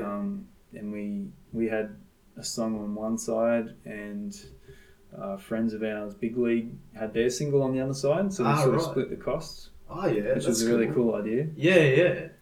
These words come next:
Speaker 2: that is cool.
Speaker 1: So at the moment, that's my only claim to have a
Speaker 2: <laughs> Okay.
Speaker 1: song on vinyl.
Speaker 2: <laughs> Yeah.
Speaker 1: But, uh, yeah, it's, it's come out pretty cool. I was pretty happy with it.
Speaker 2: Yeah, right.
Speaker 1: So,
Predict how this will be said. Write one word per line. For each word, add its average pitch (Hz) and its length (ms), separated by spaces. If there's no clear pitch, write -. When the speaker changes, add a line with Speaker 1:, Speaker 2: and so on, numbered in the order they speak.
Speaker 2:
that 135 120
is 139 180
cool. - 140
Speaker 1:
So 107 380
at - 180
the - 80
moment, 120 360
that's 120 260
my 113 260
only 110 380
claim 117 380
to 117 180
have 110 260
a - 120
Speaker 2:
<laughs> - 160
Okay. 175 80
Speaker 1:
song 160 260
on 147 160
vinyl. 123 720
Speaker 2:
<laughs> - 520
Yeah. 127 260
Speaker 1:
But, 110 140
uh, 110 440
yeah, 113 160
it's, - 340
it's - 200
come 117 160
out - 160
pretty - 260
cool. 107 180
I 104 40
was 107 100
pretty 98 220
happy 101 240
with 104 160
it. - 160
Speaker 2:
Yeah, 123 220
right. 123 440
Speaker 1:
So, - 180